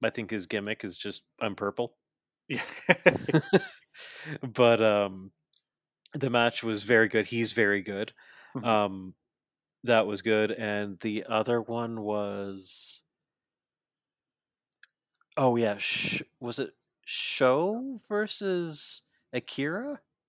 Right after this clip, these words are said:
Speaker 2: Yep. Yep.
Speaker 1: That
Speaker 2: Yep.
Speaker 1: was very good, too. Akira's
Speaker 2: Mm-hmm.
Speaker 1: very, very good.
Speaker 2: Yeah.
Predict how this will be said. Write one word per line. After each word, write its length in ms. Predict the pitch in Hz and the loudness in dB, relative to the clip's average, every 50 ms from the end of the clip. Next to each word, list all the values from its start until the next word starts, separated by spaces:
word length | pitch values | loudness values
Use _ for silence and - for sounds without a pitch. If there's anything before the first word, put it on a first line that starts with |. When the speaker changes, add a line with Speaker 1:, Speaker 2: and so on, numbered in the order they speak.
| _ | _
Speaker 2:
Yep. 160 | - - - - _ _ _ _ _ _ _ - | 2 2 2 2 _ _ _ _ _ _ _ -8
Yep. 100 | 113 - _ _ _ _ _ _ _ _ _ - | -8 -8 _ _ _ _ _ _ _ _ _ 4
Speaker 1:
That 140 | 123 120 123 | 6 6 6
Speaker 2:
Yep. 80 | 117 | 6
Speaker 1:
was 120 | 120 110 98 | 4 0 0
very 240 | - 113 107 104 101 | 4 4 4 4 4
good, 200 | 98 101 95 - | 0 -4 -6 -6
too. 220 | - 113 98 95 95 | -6 -6 -6 -6 -6
Akira's 560 | 101 - - - 123 120 117 113 104 90 95 | -10 -12 -6 -2 0 2 2 2 2 0 -4
Speaker 2:
Mm-hmm. 160 | 101 - - | -12 -10 -6
Speaker 1:
very, 340 | 113 107 101 101 95 92 92 | -4 -4 -2 -2 -4 -6 -8
very 360 | - 98 92 95 95 95 - _ | -10 -12 -12 -12 -12 -14 -14 _
good. 260 | - 87 85 - - _ | -14 -14 -14 -14 -14 _
Speaker 2:
Yeah. 160 | - 110 107 | -10 -10 -10